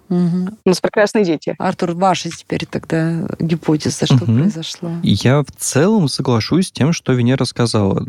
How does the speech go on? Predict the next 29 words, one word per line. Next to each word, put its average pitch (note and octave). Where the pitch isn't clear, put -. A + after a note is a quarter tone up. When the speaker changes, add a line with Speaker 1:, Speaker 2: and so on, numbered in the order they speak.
Speaker 3:
Скорее, A#2
наоборот, A#2
дополню. G#2+
Очевидно, A#2+
что G#2+
в -
самом G#2
раннем G#2
детстве, G2+
когда G#2
Н G2+
Р G2+
С -
возник, G#2+
как G#2+
раз F#2
были G#2+
физиологические G#2+
какие-то E3+
Speaker 1:
Мгм. C#3
Speaker 3:
предпосылки, C#3
да, D3
то A#2+
есть -
не B2+
сформировалось G#2+
вот A2+
этого G#2
блока G2+